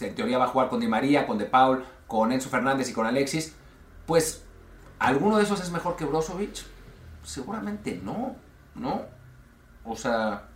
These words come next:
después, ¿hay alguien mejor que Modric también en ese medio campo?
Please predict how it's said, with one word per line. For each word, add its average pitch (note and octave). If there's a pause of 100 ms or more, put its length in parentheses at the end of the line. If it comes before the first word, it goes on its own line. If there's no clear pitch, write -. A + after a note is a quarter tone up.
(880)
después, D#3+ (180)
¿hay D3+
alguien E3+
mejor D#3
que D3+
Modric D3+
también C#3
en C#3+
ese C#3+
medio D3
campo? C#3